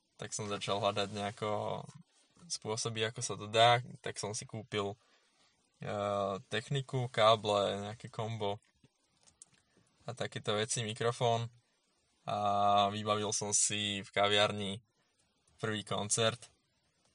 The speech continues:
No a bolo to super, eh, prišlo kopec známych aj, aj z ďalej podporiť ma a, a vypočuť si. A, a tá odozva bola veľmi fajn, že,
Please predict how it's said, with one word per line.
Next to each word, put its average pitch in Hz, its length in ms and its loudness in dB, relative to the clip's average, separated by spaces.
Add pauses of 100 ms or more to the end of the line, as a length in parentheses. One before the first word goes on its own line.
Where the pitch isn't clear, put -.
(120)
No 104 80 -4
a 104 240 6
bolo 107 240 0
to 107 80 -6
super, 107 480 0
eh, 101 720 -2 (260)
prišlo 104 560 -2
kopec 104 320 -4
známych 104 560 2
aj, 104 200 2 (120)
aj 95 160 0
z 101 160 -6
ďalej 104 400 4 (840)
podporiť 104 560 -4
ma 98 200 -2 (280)
a, 98 220 6 (1120)
a - 160 -4
vypočuť 101 480 -4
si. 107 320 2 (960)
A, 98 140 4 (1040)
a - 80 -6 (100)
tá 101 100 -2 (100)
odozva 98 320 -4
bola 101 360 4
veľmi 101 160 -6
fajn, 98 360 2 (120)
že, 98 180 -6